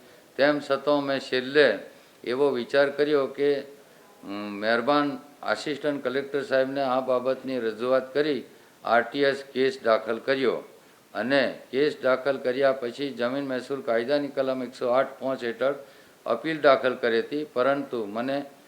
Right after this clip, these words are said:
કચેરી તરફથી એવી સમજૂત કરવામાં આવ્યા કે આ કેસમાં રેકર્ડમાં ક્ષતિની ભૂલ છે, જેમાં આ વિગતવાર અપીલ દાખલ કરવાની કોઈ જરૂર જણાતી નથી,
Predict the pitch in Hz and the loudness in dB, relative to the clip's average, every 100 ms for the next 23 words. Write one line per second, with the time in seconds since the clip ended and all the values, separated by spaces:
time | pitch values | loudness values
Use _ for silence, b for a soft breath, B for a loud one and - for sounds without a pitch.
0 | b - 123 160 165 160 151 147 147 135 | b -4 -4 0 -2 -2 0 0 0 0
1 | 143 156 151 143 139 143 143 131 131 127 | 0 -2 -4 -4 -4 -6 -2 0 2 2
2 | 120 135 139 113 - B B B 123 135 | 2 4 2 0 -10 B B B -2 -2
3 | - 120 143 - 131 131 127 139 147 143 | 0 4 4 4 -2 -4 -4 -4 -2 -4
4 | - - - - 113 131 160 160 160 156 | -12 -20 -16 0 4 4 4 0 0 -4
5 | - 131 127 147 156 147 - - - - | 0 0 0 -4 -4 -8 -14 -20 -20 -20
6 | - 113 160 156 - 175 190 - - - | -4 0 0 -2 -6 -4 -4 -6 -18 -20
7 | - 92 123 143 143 135 117 117 147 143 | -16 -4 -2 0 2 2 0 0 0 2
8 | 139 139 117 139 135 123 120 135 123 127 | 2 2 2 -4 -2 -2 0 -2 -2 -4
9 | 127 123 117 120 110 107 113 117 107 117 | -4 -4 -6 -6 -4 -2 -2 -2 -4 -4
10 | 123 156 151 127 127 | -4 -6 -6 -6 -6